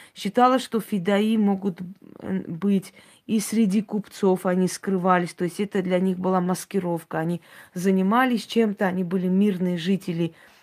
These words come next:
э, в дневное время, они были обычные люди,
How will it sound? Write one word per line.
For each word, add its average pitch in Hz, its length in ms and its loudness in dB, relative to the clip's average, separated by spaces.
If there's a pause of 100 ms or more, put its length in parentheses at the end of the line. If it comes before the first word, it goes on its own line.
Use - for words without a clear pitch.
(200)
э, 180 160 -6
в 165 100 -10
дневное 185 480 2
время, 233 440 0
они 190 240 0
были 175 240 -2
обычные 170 640 -2
люди, 214 500 0